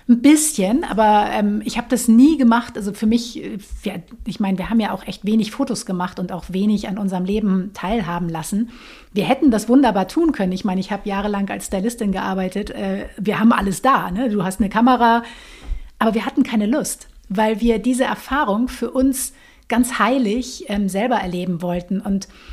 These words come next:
es macht ja auch was mit dem Geist, wenn du immer die Kamera vor Augen hast oder immer diesen Gedanken hast, „Ich gehe jetzt raus fürs nächste Foto.“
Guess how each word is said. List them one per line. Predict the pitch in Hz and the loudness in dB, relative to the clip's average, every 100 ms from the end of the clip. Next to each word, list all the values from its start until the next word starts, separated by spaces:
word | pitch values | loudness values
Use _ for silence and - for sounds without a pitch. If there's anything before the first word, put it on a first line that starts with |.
| - | -10
es | - | -2
macht | 247 262 277 | 0 0 -2
ja | 233 | -4
auch | - | -4
was | 214 | -4
mit | 208 208 | -4 -2
dem | 196 | -2
Geist, | 220 254 175 170 - | 0 -2 -2 -6 -8
wenn | 190 196 | -2 -2
du | 196 196 196 - - _ - | 0 -2 -4 -8 -20 _ 2
immer | 294 311 | 4 4
die | 240 | 0
Kamera | - 311 220 165 | -2 -2 -2 -4
vor | - 175 180 | -6 -8 -6
Augen | 170 147 | -6 -6
hast | 185 226 - | -8 -8 -8
oder | 175 | -4
immer | 240 277 | 0 0
diesen | 220 196 202 | 0 -2 -4
Gedanken | 180 175 247 240 180 | -4 -2 -2 -2 -4
hast, | 185 - - - - - _ - - | -4 -8 -14 -20 -20 -20 _ -20 -6
„Ich | 214 - | -6 0
gehe | 254 | 2
jetzt | 262 - 196 | 2 0 -2
raus | 196 262 330 - - | 0 0 -2 -6 -6
fürs | - 262 262 | 0 0 2
nächste | 226 233 - | -2 -4 -8
Foto.“ | - - 247 247 175 | -8 -4 -4 -4 -12